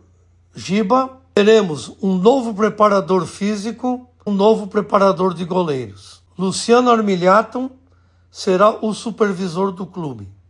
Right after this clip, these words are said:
Sábado, pelas semifinais do Gauchão, teremos às dezesseis e trinta horas, em Caxias do, Caxias e Internacional. Jogo de ida,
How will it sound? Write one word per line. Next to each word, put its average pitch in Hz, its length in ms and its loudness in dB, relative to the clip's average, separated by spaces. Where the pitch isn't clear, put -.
Sábado, 165 640 0
pelas 175 300 2
semifinais 185 720 2
do 151 120 -8
Gauchão, 151 680 -2
teremos 190 540 2
às 160 160 0
dezesseis 175 680 0
e 196 80 -6
trinta 190 380 0
horas, 156 560 2
em 180 140 -2
Caxias 180 540 0
do, 156 160 -8
Caxias 233 760 0
e 214 160 0
Internacional. 214 640 0
Jogo 214 400 2
de 170 140 -2
ida, 240 580 2